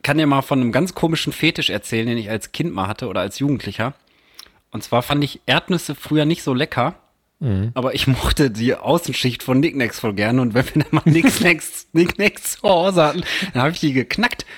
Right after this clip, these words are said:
Speaker 1: wie so ein Eichhörnchen,
Speaker 2: Ja.
Speaker 1: so.
Speaker 2: Ja.
Speaker 1: Und hab nur den, hab nur den Belach quasi gegessen und die Erdnüsse, weiß ich nicht, hab ich den Vögelchen hingeschmissen.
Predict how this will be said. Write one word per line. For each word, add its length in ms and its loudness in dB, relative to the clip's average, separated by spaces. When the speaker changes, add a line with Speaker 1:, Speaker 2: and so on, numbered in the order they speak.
Speaker 1:
wie 60 2
so 100 2
ein 80 0
Eichhörnchen, 560 0
Speaker 2:
Ja. 60 -6
Speaker 1:
so. 40 -14
Speaker 2:
Ja. 80 -2
Speaker 1:
Und 120 2
hab 200 -2
nur 160 4
den, 260 -2
hab 220 -4
nur 140 0
den 160 2
Belach 320 0
quasi 320 -2
gegessen 320 -2
und 100 -2
die 80 -2
Erdnüsse, 420 -4
weiß 140 0
ich 60 -6
nicht, 80 0
hab 60 0
ich 60 -10
den 100 0
Vögelchen 480 -4
hingeschmissen. 460 -10